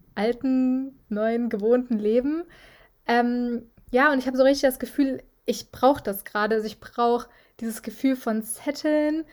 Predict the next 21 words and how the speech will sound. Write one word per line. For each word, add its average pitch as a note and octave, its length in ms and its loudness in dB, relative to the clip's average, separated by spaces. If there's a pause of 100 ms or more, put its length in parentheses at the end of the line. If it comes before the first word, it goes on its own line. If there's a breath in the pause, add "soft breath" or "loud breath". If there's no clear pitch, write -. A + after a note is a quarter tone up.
(300 soft breath)
in B3+ 140 6
Anführungsstrichen, C#4+ 840 -2
was B3+ 240 -2
eigentlich B3+ 340 0
gar B3+ 180 0
nicht D4 200 -4
typisch C#4+ 320 -2
für A3 60 -4
mich A3 220 -4
ist, A#3+ 180 -6
aber A3+ 140 -2
ich A3+ 120 -12
hab C4+ 220 -10
übelst C#4 460 -2
den A3+ 80 0
Nestbautrieb A3+ 600 -6
entwickelt, G#3 460 -4
also A3+ 240 -2
ist A3+ 220 -4
ganz A#3+ 220 -2
schlimm. A#3+ 360 -2